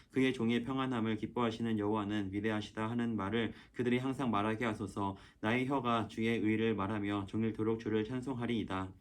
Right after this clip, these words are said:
삼십육 편. 악인의 죄가 그의 마음속으로 이르기를 그의 눈에는 하나님을 두려워하는 빛이 없다 하니 그가 스스로 자랑하기를 자기의 죄악은 드러나지 아니하고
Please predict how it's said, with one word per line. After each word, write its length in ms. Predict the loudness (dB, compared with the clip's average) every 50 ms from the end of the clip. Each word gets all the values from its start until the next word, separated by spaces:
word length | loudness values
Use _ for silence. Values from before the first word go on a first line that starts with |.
| -20 -20 _ _ _ _ _ _ -20 -20 -12 -4
삼십육 500 | 0 0 2 4 4 4 4 2 2 2
편. 260 | 2 2 2 2 0 -6 -12 -20 -12 -4
악인의 380 | 0 0 2 4 4 4 4
죄가 320 | 4 2 4 4 4 2 4
그의 180 | 4 2 4
마음속으로 580 | 4 4 4 4 2 2 0 2 2 4 4 4
이르기를 540 | 4 4 4 2 2 2 2 2 2 2 0
그의 220 | 2 2 2 4
눈에는 380 | 4 2 2 2 2 2 2 0
하나님을 420 | 0 0 0 2 2 2 2 0
두려워하는 560 | 0 0 2 4 4 4 2 2 0 0 0
빛이 200 | -2 -4 -6 -2 -2
없다 320 | -2 -2 0 -2 -2 0
하니 280 | 0 2 2 0 0 -2 -6 -16 -12 -4
그가 180 | 0 2 2 2
스스로 360 | 2 2 0 2 2 0 2
자랑하기를 680 | 2 0 2 2 2 2 2 0 2 2 2 2 2
자기의 380 | 0 -2 -4 -2 0 0 0 0
죄악은 400 | 0 0 0 0 0 0 -2 0
드러나지 420 | 0 0 0 2 0 0 -2 -2
아니하고 580 | -2 0 0 0 0 0 -2 0 2 2 0